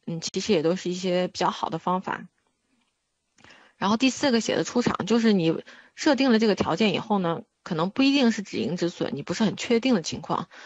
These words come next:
第一个就是平局出场，这个一般情况下用在一些偏短线的，比如说你可能有一些小幅的盈利，然后你又回到起损点了，入场点了，你就平局出场了。然后一些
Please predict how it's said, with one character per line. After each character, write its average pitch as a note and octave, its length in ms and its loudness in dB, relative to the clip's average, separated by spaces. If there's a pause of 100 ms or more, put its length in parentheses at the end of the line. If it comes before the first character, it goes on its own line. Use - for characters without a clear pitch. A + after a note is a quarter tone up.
(160)
第 A#3 120 2
一 B3+ 40 6
个 B3 80 6
就 A3 120 2
是 G#3 160 -2
平 F3 260 -2
局 G3 160 2
出 - 200 -6
场， - 180 -8 (100)
这 - 100 -4
个 C#4 80 4
一 C4 120 6
般 B3+ 240 2
情 G3 200 0
况 G#3 260 2
下 F3+ 360 -2 (300)
用 A3+ 200 2
在 G3 220 2
一 F3 80 2
些 F#3+ 260 0
偏 B3+ 220 0
短 A3+ 220 0
线 G3+ 260 2
的， - 100 -2
比 - 140 0
如 E3 80 0
说 G3 220 -2
你 G3 100 -2
可 F#3+ 140 -4
能 F#3 100 -2
有 D3 100 0
一 - 40 0
些 G3 220 -2
小 - 180 -2
幅 - 220 -6
的 G#3+ 140 4
盈 E3+ 220 -4
利， G3+ 240 -2 (320)
然 D#3+ 140 -4
后 G3 140 -2
你 E3 80 -2
又 G3 120 2
回 G3 140 0
到 F#3+ 180 2
起 - 180 -8
损 F#3 180 -4
点 - 160 -4
了， - 220 -10 (420)
入 A3+ 120 0
场 E3+ 220 -2
点 G3+ 220 -6
了， E3 200 -10 (300)
你 D#3 120 -16
就 F3+ 120 -2
平 E3 220 -8
局 E3+ 160 -4
出 - 180 -10
场 - 240 -8
了。 - 180 -12 (680)
然 F#3+ 180 -2
后 G#3+ 100 2
一 G#3 80 2
些 G3+ 460 0